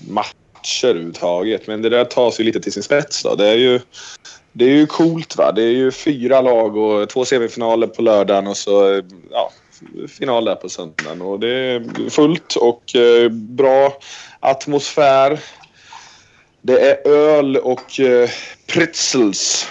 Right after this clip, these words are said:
och, eh, fan, det är allt. Det är allt som man tror med Tyskland. Det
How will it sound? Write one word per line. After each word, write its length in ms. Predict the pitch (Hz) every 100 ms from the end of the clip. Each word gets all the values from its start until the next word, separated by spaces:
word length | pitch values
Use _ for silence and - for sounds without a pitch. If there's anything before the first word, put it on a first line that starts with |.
| -
och, 360 | 113 117 113
eh, 380 | 113 107 104 104 104 - -
fan, 180 | 113
det 160 | 113 120
är 40 |
allt. 420 | 127 131 - - -
Det 140 | 131 143
är 40 |
allt 300 | 165 180 -
som 120 | -
man 120 | 139
tror 200 | 135 160
med 140 | 117 98
Tyskland. 600 | 107 - - - 98
Det 80 | 82